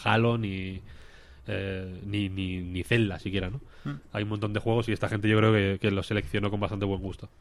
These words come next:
Speaker 2: Llevamos más de la mitad de las conferencias, ¿eh? No vamos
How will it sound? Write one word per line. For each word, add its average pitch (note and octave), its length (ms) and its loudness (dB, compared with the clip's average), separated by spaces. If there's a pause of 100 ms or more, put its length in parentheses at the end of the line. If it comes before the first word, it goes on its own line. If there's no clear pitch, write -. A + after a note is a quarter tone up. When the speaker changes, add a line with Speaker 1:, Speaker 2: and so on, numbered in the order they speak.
(400)
Speaker 2:
Llevamos A#2 460 4 (500)
más A#2 240 6
de B2+ 60 2
la A#2 100 4
mitad A#2 320 4
de G#2+ 60 2
las F2+ 100 -4
conferencias, A2+ 500 0
¿eh? D3+ 120 4
No C3 100 6
vamos A#2 560 4